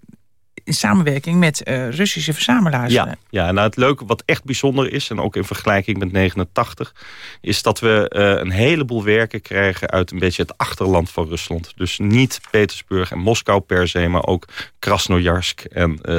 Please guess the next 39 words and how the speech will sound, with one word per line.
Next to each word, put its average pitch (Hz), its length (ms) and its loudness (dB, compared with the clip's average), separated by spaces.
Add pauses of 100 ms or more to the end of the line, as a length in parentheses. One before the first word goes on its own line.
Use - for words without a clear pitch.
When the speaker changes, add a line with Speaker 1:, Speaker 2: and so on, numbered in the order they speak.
Speaker 2:
dat 98 140 0
soort, - 340 -4
eh, 80 100 0 (380)
hele, 90 440 4
eh, 85 180 -2
exotische 95 640 0
plaatsen. 101 500 0
Wa-, 101 100 0 (200)
waardoor 104 400 2
we 139 80 0
dus 113 140 -2
een 107 120 -2
aantal 107 300 -2
werken 120 340 0
laten 104 320 0
zien 101 200 -4
die 92 180 -2 (420)
een - 100 -2
première 98 460 2
maken 85 380 -2
in 87 140 -10
het 80 120 -6
Westen. - 440 -4
Dat - 200 -14
is - 100 -10
al 104 120 -2
te 104 100 -10
gek, - 260 -6
denk 95 200 -4
ik. - 140 -6
Maar 87 160 2
ook 101 240 2
die 107 120 0
wat 92 120 2
minder 110 320 4
bekend 101 340 -2
zijn 82 300 -4
dan, 80 260 -2 (380)
eh, 80 160 -8